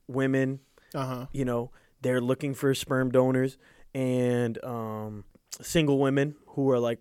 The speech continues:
Speaker 1: more career-oriented and they don't really
Speaker 2: They don't
Speaker 1: care.
Speaker 2: want kids. They don't have time for kids.
Speaker 1: They want a
Speaker 2: Yeah.
Speaker 1: kid. They just don't want a relationship with somebody. They just,
Speaker 2: Mm.
Speaker 1: "I just want a
Speaker 2: Mm-hmm.
Speaker 1: child, though."
Speaker 2: Mm.
Speaker 1: So, and it, it, they broke it down into percentages. Um, or, like, you know,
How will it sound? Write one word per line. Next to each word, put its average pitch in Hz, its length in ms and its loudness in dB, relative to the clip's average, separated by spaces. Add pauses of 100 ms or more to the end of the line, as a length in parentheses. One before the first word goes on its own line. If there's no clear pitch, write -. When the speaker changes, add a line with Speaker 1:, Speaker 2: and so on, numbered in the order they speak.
Speaker 1:
more 120 180 -6
career-oriented 131 1200 0
and 107 180 -8 (180)
they 120 100 -4
don't 123 140 -2
really 120 300 -2
Speaker 2:
They 151 120 2
don't 143 120 2
Speaker 1:
care. - 80 -4
Speaker 2:
want 156 220 0
kids. 156 260 4
They 151 80 0
don't 147 100 -2
have 143 160 -2
time 143 260 -6
for 139 140 -10
kids. 143 240 -2
Speaker 1:
They 254 80 12
want 277 220 8
a - 20 4
Speaker 2:
Yeah. 147 80 4
Speaker 1:
kid. 131 260 6
They 165 80 8
just 180 160 4
don't 185 140 8
want 175 120 6
a - 40 8
relationship 123 560 0
with 107 140 -12
somebody. 92 340 -12 (160)
They 165 140 -6
just, 139 140 -6
Speaker 2:
Mm. - 40 -4
Speaker 1:
"I 120 40 -4
just 131 160 -2
want 139 160 4
a 120 40 0
Speaker 2:
Mm-hmm. - 60 -2
Speaker 1:
child, 104 320 -2
though." 95 180 -10 (220)
Speaker 2:
Mm. 160 260 -6
Speaker 1:
So, 139 340 6 (260)
and 196 320 4
it, 202 220 8
it, 196 140 6
they 196 80 12
broke 196 260 10
it 156 80 4
down 170 200 10
into 147 140 4
percentages. 127 580 -6 (500)
Um, 131 480 0
or, 170 240 10
like, 139 260 6
you 160 60 2
know, 110 200 -4